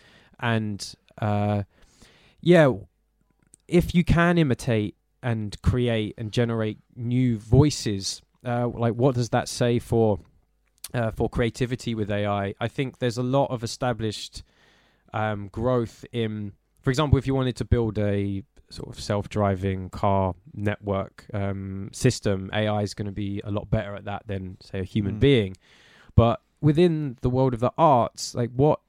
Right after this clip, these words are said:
Speaker 1: there's a lot more question marks with A I regarding creativity, and I like the idea of, like, when will be the first A I masterpiece? Like, can you have
Speaker 2: Yeah, yeah.
Speaker 1: an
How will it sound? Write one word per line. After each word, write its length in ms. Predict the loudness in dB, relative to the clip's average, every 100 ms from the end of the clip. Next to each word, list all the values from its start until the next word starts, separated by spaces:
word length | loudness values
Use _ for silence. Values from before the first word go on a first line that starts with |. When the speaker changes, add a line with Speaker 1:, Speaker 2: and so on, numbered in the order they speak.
| _ _ _ _ _ -4
Speaker 1:
there's 140 | 0
a 40 |
lot 120 | 0 0
more 100 | 2
question 380 | 2 2 -4
marks 260 | -6 -6 -6
with 100 | -4
A 160 | -2 -2
I 300 | -2 -4 -8 _ _ _ _ _ -16
regarding 360 | -6 -4 -4
creativity, 720 | -2 -2 -2 -4 -4 -2 0
and 260 | 0 -4 -6 0
I 60 |
like 180 | 2 2
the 60 | 0
idea 220 | 2 0
of, 40 |
like, 140 | 0 0
when 280 | 2 2 0
will 100 | -2
be 160 | -2
the 100 | -2
first 480 | -8 -2 -2 -2 -8 -4
A 120 | 0
I 180 | 2 2
masterpiece? 920 | 4 2 0 -6 -6 -6 -12 -20 _
Like, 280 | -10 -10 _
can 300 | -2 2 2
you 140 | 2 0
have 300 | -2 -8 -12 -10
Speaker 2:
Yeah, 220 | -8 -8 -10 _
yeah. 240 | -6 -2
Speaker 1:
an 120 | -2